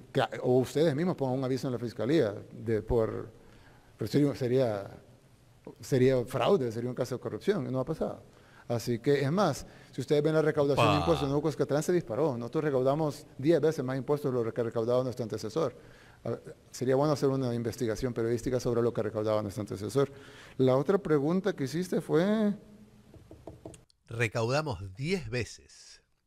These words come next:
Speaker 2: Aguanta.
Speaker 1: ¿Cuál fue la otra?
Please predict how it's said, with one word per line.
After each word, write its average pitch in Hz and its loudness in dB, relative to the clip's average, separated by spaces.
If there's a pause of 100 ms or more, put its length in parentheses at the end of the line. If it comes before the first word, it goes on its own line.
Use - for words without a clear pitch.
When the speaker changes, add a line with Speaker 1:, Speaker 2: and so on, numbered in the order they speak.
(3000)
Speaker 2:
Aguanta. 95 -4
Speaker 1:
¿Cuál 165 -2
fue 175 2
la 170 4
otra? 180 -4